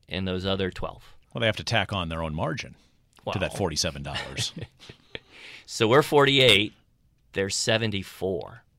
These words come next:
Speaker 1: So over time, there is upward ability to increase, uh, not, you know, you take that idea to the commission, but it seems like it can be afforded to do this capital plan and still play, pay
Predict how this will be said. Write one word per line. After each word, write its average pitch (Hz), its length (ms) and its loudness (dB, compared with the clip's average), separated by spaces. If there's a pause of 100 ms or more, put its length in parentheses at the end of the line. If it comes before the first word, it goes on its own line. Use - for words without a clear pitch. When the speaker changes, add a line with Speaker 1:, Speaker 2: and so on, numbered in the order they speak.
(400)
Speaker 1:
So - 220 -2
over 139 160 0
time, 127 320 2
there 110 140 2
is 107 300 0
upward 101 580 -2
ability 101 480 -2
to 101 200 -8
increase, 101 540 -6 (100)
uh, 73 300 -14 (100)
not, 85 220 -14 (240)
you 92 40 -12
know, 82 120 -16 (480)
you 123 180 0
take 120 220 2
that 98 160 2
idea 95 240 0
to 90 220 -4
the 90 60 -10
commission, 98 440 -4
but 95 160 -2
it 92 100 -8
seems 139 380 0
like 101 420 -2 (560)
it 107 220 -4 (100)
can 101 240 -6
be 101 320 -2
afforded 95 840 -4 (240)
to 95 220 -10 (100)
do 107 180 -2
this 104 160 -8
capital 95 380 -8
plan 92 420 -8
and 82 160 -16
still 104 300 -6
play, 95 460 -6
pay 92 400 -6